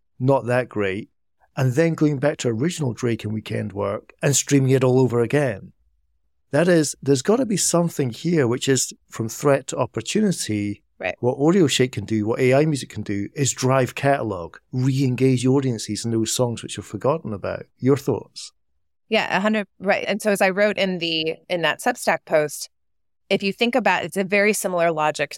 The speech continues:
Speaker 2: to remixes. And when remixes
Speaker 1: Uh-huh.
Speaker 2: first started to come out,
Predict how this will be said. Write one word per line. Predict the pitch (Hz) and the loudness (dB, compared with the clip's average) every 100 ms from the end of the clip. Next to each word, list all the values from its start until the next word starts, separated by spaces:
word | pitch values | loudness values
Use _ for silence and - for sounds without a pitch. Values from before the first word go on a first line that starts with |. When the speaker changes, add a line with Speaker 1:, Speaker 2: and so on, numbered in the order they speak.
| - | -8
Speaker 2:
to | 175 151 147 - _ _ _ _ - | -4 -4 -6 -8 _ _ _ _ -12
remixes. | 160 160 147 - - - - | -4 0 0 -2 -6 -6 -6
And | 165 | -4
when | 156 160 | -4 -4
remixes | 170 208 113 117 - | 0 2 2 0 -2
Speaker 1:
Uh-huh. | - | -2
Speaker 2:
first | 170 - | -2 -2
started | - 170 160 | -2 0 -2
to | 165 | -6
come | 160 170 | -6 -2
out, | 240 202 | 0 0